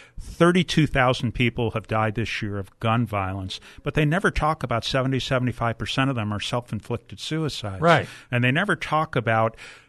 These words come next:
Speaker 1: there's an additional portion that are accidents or police shootings. And then by the time you actually get down
Speaker 2: Whittle it down.
Speaker 1: to criminal use of firearms, it's about ten thousand.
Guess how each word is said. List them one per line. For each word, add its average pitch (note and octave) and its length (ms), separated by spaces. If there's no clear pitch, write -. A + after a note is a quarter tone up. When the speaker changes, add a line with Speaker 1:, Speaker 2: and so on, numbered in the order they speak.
Speaker 1:
there's A#2+ 220
an B2 120
additional B2+ 480
portion A#2+ 440
that A2 120
are G#2+ 160
accidents B2 640
or A2 80
police D#3+ 360
shootings. - 720
And C3+ 100
then C3+ 100
by C3+ 120
the C3+ 100
time A#3 320
you F3+ 160
actually C3+ 480
get A2+ 480
down A#2 400
Speaker 2:
Whittle B2+ 300
it G#2 120
down. A2+ 540
Speaker 1:
to A#2 540
criminal E3 500
use B2 360
of G#2+ 120
firearms, D3+ 840
it's - 180
about D#3 400
ten C#3 260
thousand. C#3 560